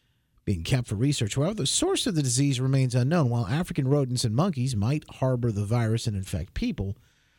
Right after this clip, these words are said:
the first human case wasn't recorded until nineteen seventy.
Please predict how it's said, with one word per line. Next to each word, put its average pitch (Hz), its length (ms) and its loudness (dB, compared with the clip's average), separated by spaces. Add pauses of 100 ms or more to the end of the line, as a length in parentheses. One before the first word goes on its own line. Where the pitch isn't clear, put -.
(120)
the - 60 -4
first - 320 0
human 233 260 2
case 110 460 -2
wasn't 127 280 0
recorded 123 360 -2
until 113 260 -4
nineteen 113 560 -2
seventy. 98 720 0